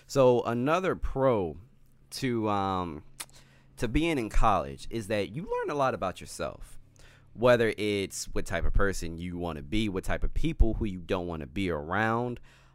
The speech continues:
um, how would you necessarily want out of a relationship even? Guys, I, <laughs> I have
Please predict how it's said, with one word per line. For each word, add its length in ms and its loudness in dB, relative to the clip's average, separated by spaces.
um, 520 2
how 580 6
would 300 -4
you 100 -2
necessarily 580 0
want 420 -2
out 180 0
of 120 -2
a 60 -4
relationship 720 0
even? 400 -12
Guys, 420 4
I, 280 4
<laughs> 680 -16
I 260 8
have 720 0